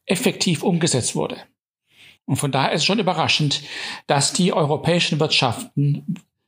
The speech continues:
so dermaßen bereits im ersten Quartal, ja, regelrecht eingebrochen sind. Und wir wissen ja, dass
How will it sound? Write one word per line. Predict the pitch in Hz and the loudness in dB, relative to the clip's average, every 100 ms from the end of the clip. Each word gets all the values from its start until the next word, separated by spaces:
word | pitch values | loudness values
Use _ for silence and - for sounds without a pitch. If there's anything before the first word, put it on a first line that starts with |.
| _ _ | _ _
so | - 160 190 | -2 0 2
dermaßen | 190 180 175 151 131 120 156 139 131 | 2 2 4 2 2 2 2 2 2
bereits | 123 131 - | 2 2 2
im | |
ersten | - 165 165 | 0 0 -2
Quartal, | - 156 - 139 123 117 110 _ _ _ _ _ _ _ _ _ _ - | -2 -2 2 2 2 0 -4 _ _ _ _ _ _ _ _ _ _ -6
ja, | 131 120 123 | 0 2 2
regelrecht | 127 147 156 135 123 - - | 2 2 2 2 0 -2 0
eingebrochen | 156 143 139 110 | 2 2 2 0
sind. | 107 127 - - - - - - - | 0 -2 -4 -8 -14 -10 -6 -6 -2
Und | 175 | 0
wir | 185 | 2
wissen | 247 269 | 2 2
ja, | 254 | 2
dass | 233 180 - | 2 0 -4